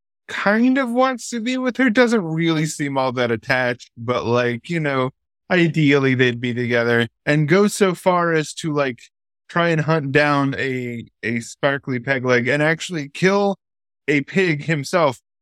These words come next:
and then <laughs> serve the ham that he is,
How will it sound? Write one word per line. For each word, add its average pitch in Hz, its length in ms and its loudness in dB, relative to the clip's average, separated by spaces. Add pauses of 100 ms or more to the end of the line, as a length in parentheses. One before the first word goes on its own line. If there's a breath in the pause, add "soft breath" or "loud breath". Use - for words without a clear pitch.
(140)
and 151 180 2
then 160 220 0 (220)
<laughs> - 220 -18
serve 185 540 0
the 170 140 4
ham 156 560 -2 (200)
that 120 220 -6
he 151 160 -8
is, 139 240 -6